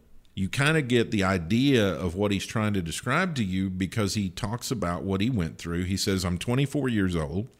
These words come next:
married, and working as an advertising writer in New York City at an agency called Benton and Bowles, stuck in the boring world. I've got a boss named Ed Hannibal. He quits and writes a novel.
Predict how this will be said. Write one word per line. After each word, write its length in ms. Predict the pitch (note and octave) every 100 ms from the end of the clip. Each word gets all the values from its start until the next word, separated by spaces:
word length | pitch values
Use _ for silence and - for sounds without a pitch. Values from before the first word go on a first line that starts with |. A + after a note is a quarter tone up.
| _
married, 580 | A2+ A#2+ G#2+ G2 G#2+ D3+ - - - - -
and 200 | G#2+ G2+
working 400 | A#2 E3 D#3+ A2+
as 180 | G#2 G2+
an 80 |
advertising 640 | G2 C3+ E3 A#2 F#2+ F2 F2+
writer 340 | E2+ F#2 G#2
in 140 | G2 F2+
New 80 |
York 300 | G#2+ A2 -
City 340 | - F#2 E2 F#2+
at 100 | F2
an 120 | E2
agency 560 | G2 C#3+ A#2 G2 - G2+
called 340 | - F#2+ F2
Benton 260 | E2+ - G2
and 160 | G2
Bowles, 520 | B2+ D#3+ E2 A#1+ - - _ - - -
stuck 420 | - - G#2 F#2+ A#2+
in 100 | A#2+
the 80 |
boring 460 | A2 F2 E2+ F2+ F2+
world. 400 | F#2 E2+ D#2 C#2+ - _ -
I've 140 | F#2 F2+
got 180 | A2+
a 40 | A2
boss 440 | E2+ B2+ D3 -
named 400 | G#2 A2 A2 A2 -
Ed 260 | G#2 G2+
Hannibal. 540 | E2+ C3 D3 E2 B1 - _
He 140 | G#2
quits 480 | F#2+ - C3+ C3+ -
and 120 | F2+
writes 280 | F2 F#2+ -
a 40 |
novel. 520 | G#2 B2 D3+ G#2 D#2